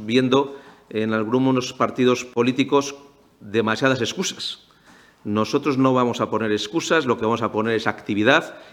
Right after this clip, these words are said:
y vamos a poner posibilidad de que se haga encima de la mesa. Hemos dicho algunas cosas que parecen muy razonables. Queremos reunirnos con todos los partidos políticos, queremos comparecer en las Cortes de Castilla y León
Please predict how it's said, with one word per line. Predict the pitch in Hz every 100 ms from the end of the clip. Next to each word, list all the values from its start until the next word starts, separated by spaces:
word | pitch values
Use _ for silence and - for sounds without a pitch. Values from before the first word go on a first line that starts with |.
| -
y | 104
vamos | 110 113
a | 113
poner | 113 135
posibilidad | 135 - 104 107 123
de |
que | 135 110
se | 120
haga | 120 127
encima | 107 - 127
de | 104
la | 98
mesa. | 139 147
Hemos | 139 139
dicho | 107 110
algunas | 104 110 104
cosas | 113 131 131 - - _
que | 101
parecen | 104 107 123
muy | 123
razonables. | 113 - 104 127 110 -
Queremos | 113 110 131 123 - - - -
reunirnos | 120 120 123 131 120 117
con | - 117 110 -
todos | 147 123
los | 110
partidos | - 98 104 101
políticos, | 113 139 147 175 175 - _ _ _ _
queremos | - 107 127 127
comparecer | 127 117 117 110 123
en | 117
las | 113
Cortes | 117 113
de | 107
Castilla | 107 101 113 107
y |
León | 113 113